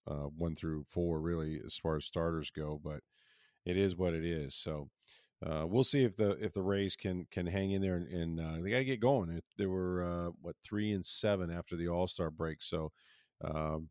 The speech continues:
they can't afford to, to fall much further behind 'cause they're just barely hanging on to a wild card spot.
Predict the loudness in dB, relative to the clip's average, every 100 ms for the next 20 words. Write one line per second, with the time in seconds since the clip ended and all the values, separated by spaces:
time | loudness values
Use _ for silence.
0 | _ -2 -2 2 0 2 2 2 0 -2
1 | -2 -8 -2 0 2 2 -2 -4 -2 0
2 | 0 -2 -4 -4 -6 -6 -6 -6 -6 -2
3 | 0 0 -4 _ _ _ _ 2 4 4
4 | 2 0 0 2 4 2 2 -2 -4 -2
5 | -2 -4